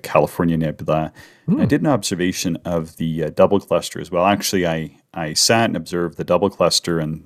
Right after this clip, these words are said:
Speaker 1: I think it's Stock two or whatever it is beside it, for maybe about ten or fifteen minutes before I observed Jupiter,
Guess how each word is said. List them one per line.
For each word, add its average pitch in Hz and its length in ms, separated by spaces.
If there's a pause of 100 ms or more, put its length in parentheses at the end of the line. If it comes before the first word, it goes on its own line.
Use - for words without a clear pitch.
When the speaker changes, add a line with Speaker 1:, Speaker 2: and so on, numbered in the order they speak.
Speaker 1:
I 104 60
think 92 140
it's - 160
Stock - 380
two 78 160
or - 20
whatever 78 260
it 78 80
is 73 80
beside 82 400
it, 82 160 (380)
for - 120
maybe 90 360
about 82 680
ten - 220
or 85 40
fifteen - 440
minutes 87 240
before - 400
I 95 40
observed 78 540
Jupiter, 85 460